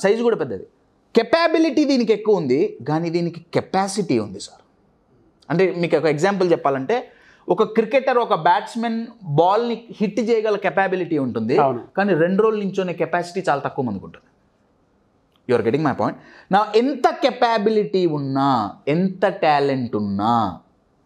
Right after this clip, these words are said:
Speaker 1: మన దగ్గర గ్రాటిట్యూడ్ అనేది లేకపోతే motivation goes down very fast. You are getting my point. I'll give you one more example.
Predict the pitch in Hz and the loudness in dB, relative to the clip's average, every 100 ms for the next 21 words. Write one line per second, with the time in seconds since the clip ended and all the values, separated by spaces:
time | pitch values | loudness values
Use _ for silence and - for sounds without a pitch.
0 | _ _ _ - 135 185 196 196 214 156 | _ _ _ -6 0 2 2 2 0 0
1 | 107 131 143 156 185 226 - 202 196 160 | -2 0 2 0 -2 -6 -4 -2 0 0
2 | 156 143 131 120 120 123 120 107 - 123 | 0 -2 0 0 0 -6 -2 -4 0 0
3 | 104 95 113 135 - 190 160 - 120 98 | 0 -6 -6 -4 -2 -2 -2 -4 -8 -2
4 | 127 117 123 101 98 98 - - - - | -4 -2 -6 -8 -12 -14 -18 -18 -18 -20
5 | - _ _ _ _ _ _ _ _ _ | -20 _ _ _ _ _ _ _ _ _
6 | _ _ _ _ _ 95 90 98 120 110 | _ _ _ _ _ -14 -10 -8 -6 -6
7 | 95 104 _ _ _ - - _ _ - | -8 -12 _ _ _ -20 -20 _ _ -2
8 | 165 175 170 143 143 131 101 92 98 87 | 0 2 2 0 0 0 -2 -4 -6 -6
9 | 85 | -12